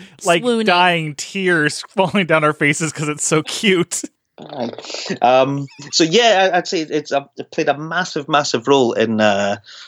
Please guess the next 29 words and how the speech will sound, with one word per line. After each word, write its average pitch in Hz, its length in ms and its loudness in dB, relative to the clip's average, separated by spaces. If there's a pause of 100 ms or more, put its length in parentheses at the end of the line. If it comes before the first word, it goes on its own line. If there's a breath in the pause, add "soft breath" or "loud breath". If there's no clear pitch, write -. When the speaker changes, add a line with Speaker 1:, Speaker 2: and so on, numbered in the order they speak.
(120 loud breath)
Speaker 3:
getting 120 200 2
me 117 140 4
to, 107 440 2
to 104 300 -2 (460)
publish, 113 500 -2
was - 300 -4 (320)
just - 140 0
the 160 80 4
ability 131 300 0
to 107 80 -4
sort 104 220 -2
of 107 60 -14
talk - 300 -2
about 123 160 2
it. - 160 -4
And 180 100 -6
al-, 233 220 2
also, 202 460 2 (300 loud breath)
there 139 140 0
was, 139 140 2 (160)
you 151 100 0
know, 127 140 4
I, 107 60 0
I, 120 200 0 (220)
when 165 100 2
I 160 60 -4
published, 160 360 0
I - 40 -2
had, 120 320 0